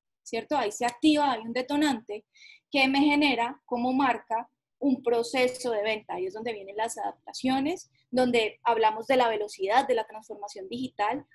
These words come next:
atada al cliente. Si el cliente hoy tiene una necesidad diferente a la de ayer, es totalmente normal y la empresa tiene que ser capaz de seguir ese ritmo.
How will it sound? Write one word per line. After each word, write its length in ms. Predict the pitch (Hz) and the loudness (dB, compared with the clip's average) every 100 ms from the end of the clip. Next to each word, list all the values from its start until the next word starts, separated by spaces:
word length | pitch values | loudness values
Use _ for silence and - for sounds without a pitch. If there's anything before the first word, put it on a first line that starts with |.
| - | -2
atada 600 | 220 - 226 247 330 359 - | -2 2 2 4 2 0 -2
al 200 | 202 - | -4 -2
cliente. 400 | 269 294 220 - _ _ _ _ _ _ | 0 0 0 -6 _ _ _ _ _ _
Si 140 | - | 0
el 140 | 254 254 | 2 2
cliente 420 | 262 262 285 285 | 0 4 2 2
hoy 320 | 277 262 196 - | 2 0 0 -2
tiene 180 | 247 254 | -2 0
una 140 | 285 | 2
necesidad 480 | 294 302 285 233 202 | 0 0 -2 -4 -6
diferente 500 | 247 247 226 226 - | -6 -6 -6 -6 -8
a 100 | 202 | -6
la 140 | 202 190 | -4 -4
de 80 | 190 | -6
ayer, 320 | 226 277 - _ | -4 -6 -6 _
es 140 | - | -12
totalmente 420 | 269 277 269 262 262 | -8 -4 -2 -2 -4
normal 380 | 214 269 - - | -6 -6 -6 -6
y 100 | 226 | -10
la 80 | |
empresa 280 | 208 208 233 | -10 -12 -12
tiene 240 | 254 247 240 | -6 -6 -6
que 260 | 220 240 | -10 -10
ser 200 | 233 240 | -10 -8
capaz 320 | - - 269 | -8 -4 -4
de 80 | 269 | -4
seguir 260 | 233 208 196 | -10 -12 -12
ese 180 | - 202 | -10 -8
ritmo. 360 | 262 262 370 | -8 -10 -14